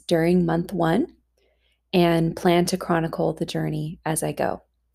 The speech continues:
If you're looking for extra support, maybe your spouse is currently deployed, coming up,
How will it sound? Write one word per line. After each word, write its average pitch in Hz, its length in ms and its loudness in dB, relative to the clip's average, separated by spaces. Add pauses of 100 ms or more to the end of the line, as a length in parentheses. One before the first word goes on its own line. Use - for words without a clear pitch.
(460)
If 202 160 0
you're 202 100 6
looking 226 360 4
for 196 80 2
extra 185 360 -2
support, - 800 -2 (460)
maybe 160 520 -2
your 160 200 -2
spouse 156 460 -4
is - 180 -6
currently 220 400 2
deployed, 185 640 4 (500)
coming 160 360 0
up, - 440 2